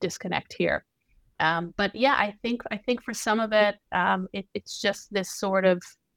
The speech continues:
uh, ignorance of a conflict, ignorance of a wider,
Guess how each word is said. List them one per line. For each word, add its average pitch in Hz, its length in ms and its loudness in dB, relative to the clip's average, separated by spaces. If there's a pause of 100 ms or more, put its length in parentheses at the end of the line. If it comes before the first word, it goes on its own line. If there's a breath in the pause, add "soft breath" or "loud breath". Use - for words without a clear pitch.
(400)
uh, 175 240 2
ignorance 233 720 2
of 196 400 0
a 214 40 -6
conflict, 196 540 -2
ignorance 208 500 2
of 190 160 -4
a 185 60 -2
wider, 180 720 0